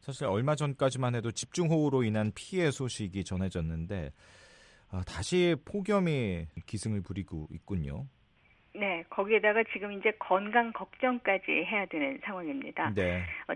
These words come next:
Speaker 2: 저온 현상이 생기고 있는 강원도 동해안 지역 일부 지역을 빼놓고는 지금 전국에 폭염특보 속에 계속 며칠째 이어지고 있습니다.
Speaker 1: 네.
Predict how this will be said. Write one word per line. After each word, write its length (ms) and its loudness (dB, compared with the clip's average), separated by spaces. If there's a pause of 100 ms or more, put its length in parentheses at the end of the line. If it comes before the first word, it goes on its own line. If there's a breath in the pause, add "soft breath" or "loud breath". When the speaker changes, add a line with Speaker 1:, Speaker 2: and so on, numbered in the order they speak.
Speaker 2:
저온 340 10
현상이 400 8
생기고 420 4
있는 280 0
강원도 500 0
동해안 640 2
지역 260 2 (100)
일부 260 4
지역을 300 0
빼놓고는 640 -4
지금 200 -6
전국에 520 -4
폭염특보 600 0 (120)
속에 240 -2
계속 280 0
며칠째 580 2
이어지고 500 -4
있습니다. 480 -6
Speaker 1:
네. 240 -2